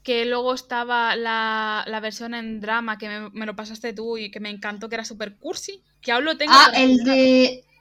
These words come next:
Speaker 2: el de la chica que se enamora de
Speaker 1: Sí.
Speaker 2: el chico aquel,
Speaker 1: Para
Speaker 2: sí.
Speaker 1: que veáis que soy también muy cliché, que se enamora de el, su obligatorio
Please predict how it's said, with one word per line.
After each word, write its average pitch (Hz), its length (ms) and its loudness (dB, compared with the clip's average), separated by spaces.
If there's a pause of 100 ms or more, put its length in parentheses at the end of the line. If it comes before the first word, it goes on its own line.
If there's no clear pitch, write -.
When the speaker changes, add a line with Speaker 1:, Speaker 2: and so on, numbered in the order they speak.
Speaker 2:
el 247 540 4
de 240 140 2
la 233 180 6
chica 269 260 0
que 277 100 0
se 294 100 0
enamora 262 500 4
de 247 100 -2 (220)
Speaker 1:
Sí. 226 600 -4 (120)
Speaker 2:
el 226 120 -6
chico 247 240 2
aquel, 226 440 2 (140)
Speaker 1:
Para 233 160 6
Speaker 2:
sí. 233 60 2
Speaker 1:
que 240 80 2
veáis 240 260 6
que 339 120 -2
soy 294 200 -4
también 262 320 2
muy 285 160 0
cliché, 214 300 -6
que 202 80 -10
se 220 80 -10
enamora 220 380 0
de 277 400 -4
el, 208 840 -10
su - 460 -10
obligatorio 240 840 -2